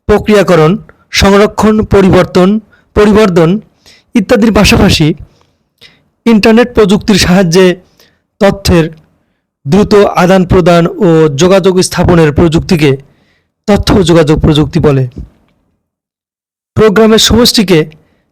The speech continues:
সফটওয়্যার বলে। যন্ত্রাংশের সমষ্টিকে হার্ডওয়্যার বলে, যেমন মাউস, কিবোর্ড, ডিজিটাল ক্যামেরা ইত্যাদি।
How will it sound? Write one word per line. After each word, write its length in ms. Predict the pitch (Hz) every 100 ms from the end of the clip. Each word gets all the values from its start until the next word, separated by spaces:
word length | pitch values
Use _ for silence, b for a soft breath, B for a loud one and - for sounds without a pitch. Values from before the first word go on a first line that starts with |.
| -
সফটওয়্যার 540 | - - - 185 156
বলে। 260 | 143 139 135 - - - _ _ - _ _ _ _ _ _ _ _ _ _ _ _ _ _ _ _ _ _ _ _ _ _ _ _ _ _ _ _ _ _ _ 156
যন্ত্রাংশের 580 | 143 196 202 220 - 233
সমষ্টিকে 680 | - 202 196 - 180 180 156 156 b b b b
হার্ডওয়্যার 500 | - 143 185 170 156
বলে, 260 | 143 139 175 - _ _ _ _ _ -
যেমন 200 | 156 175
মাউস, 400 | 170 170 180 -
কিবোর্ড, 540 | 180 156 160 170 190 - - _ _ _ _ _ _ _ _ _ _ _ _ _ _ _ _ 156
ডিজিটাল 360 | 151 156 160
ক্যামেরা 280 | 147 160 151
ইত্যাদি। 400 | 147 170 143 139